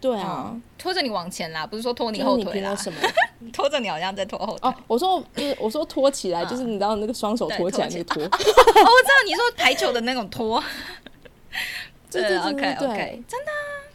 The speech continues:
Speaker 1: 就是一定要有人在下面拖着你，你才有是上去的状况啊。
Speaker 2: 嗯。
Speaker 1: 不然你平常你自己走，怎么会有这上去的状况？
Speaker 2: 对啊，对啊，我也是这样理解的。
Speaker 1: 对啊。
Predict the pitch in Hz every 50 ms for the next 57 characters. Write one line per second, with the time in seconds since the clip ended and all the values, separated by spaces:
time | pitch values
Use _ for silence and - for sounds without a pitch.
0 | - - 392 392 415 427 - - 254 277 311 311 320 311 277 226 180 175 170 202
1 | 226 247 247 - 262 240 226 240 240 233 226 226 208 196 202 190 180 165 151 135
2 | 127 160 185 190 226 262 277 247 202 - - - - - - 269 240 220 - 269
3 | - - 202 - - 240 196 180 170 170 - - 208 165 147 - - 208 160 147
4 | 143 110 87 98 170 214 202 175 104 - 180 - 320 302 254 220 196 - 202 208
5 | 196 185 123 - - 240 226 202 185 - - 156 160 - 156 170 190 202 185 175
6 | 349 359 349 339 339 339 339 339 339 339 - - - - - 269 247 220 190 175
7 | 170 160 151 151 156 - - - - - - 190 151 185 196 175 - - 143 98
8 | 101 107 101 - 381 415 466 427 403 392 392 381 381 370 370